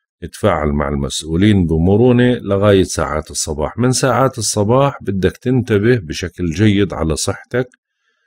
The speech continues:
وعدم المبالغة في إنجاز ما لديك من عمل متراكم، لأنه وضعك الصحي أو النفسي بكون شوي، آه، أو طاقتك بتكون ضعيفة، فبدك تكون هادي بالفترة هاي،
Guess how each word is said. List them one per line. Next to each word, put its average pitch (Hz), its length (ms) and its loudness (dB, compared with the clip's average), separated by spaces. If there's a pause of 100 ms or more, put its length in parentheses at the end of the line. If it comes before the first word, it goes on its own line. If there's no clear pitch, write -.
(240)
وعدم 139 420 2
المبالغة 113 680 4
في 90 220 -4
إنجاز 95 680 2
ما 90 280 2
لديك 82 400 2 (120)
من 76 160 -6
عمل 87 340 0 (100)
متراكم، 78 840 -2 (220)
لأنه 92 300 2
وضعك 78 400 0
الصحي 104 520 -4
أو 67 180 -8
النفسي 107 480 -2
بكون 92 380 -6
شوي، 139 560 -2 (640)
آه، 73 280 -6
أو 82 120 -4
طاقتك 98 380 -2 (100)
بتكون 101 320 0
ضعيفة، 120 420 0
فبدك 76 340 -4 (120)
تكون 92 560 -2 (160)
هادي 82 460 0
بالفترة 71 500 -10
هاي، 110 380 2